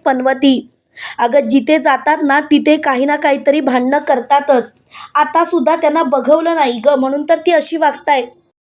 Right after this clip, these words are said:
हे ऐकल्यानंतर रिया बोलते, "आई तुम्ही तर काही बोलूच नका, खरं तर मला तुमची कीव येते, कीव. खरं सांगायचं तर आई तुम्ही असं कसं काय वागू शकता हो?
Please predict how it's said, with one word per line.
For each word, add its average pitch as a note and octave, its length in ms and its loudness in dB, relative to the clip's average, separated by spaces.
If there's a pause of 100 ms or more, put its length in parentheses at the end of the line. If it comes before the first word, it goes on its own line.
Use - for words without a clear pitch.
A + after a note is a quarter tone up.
(400)
हे B3 60 4
ऐकल्यानंतर C4+ 760 0
रिया C4 320 2
बोलते, C4+ 480 0
"आई C4 220 0
तुम्ही C#4 380 6
तर D4+ 120 2
काही C#4+ 280 0
बोलूच B3+ 460 0
नका, D4 360 0 (840)
खरं C#4 240 4 (100)
तर D4+ 220 4
मला C#4+ 280 0
तुमची D4 400 2
कीव D#4+ 360 2
येते, D#4 260 0
कीव. D4 380 0 (920)
खरं D#4+ 240 4
सांगायचं F4 580 2
तर C#4+ 220 4 (100)
आई D4 160 2
तुम्ही E4 260 4
असं D#4+ 220 0
कसं E4 300 -2
काय F4+ 160 2
वागू F4 260 0
शकता C4+ 380 0
हो? C4+ 360 2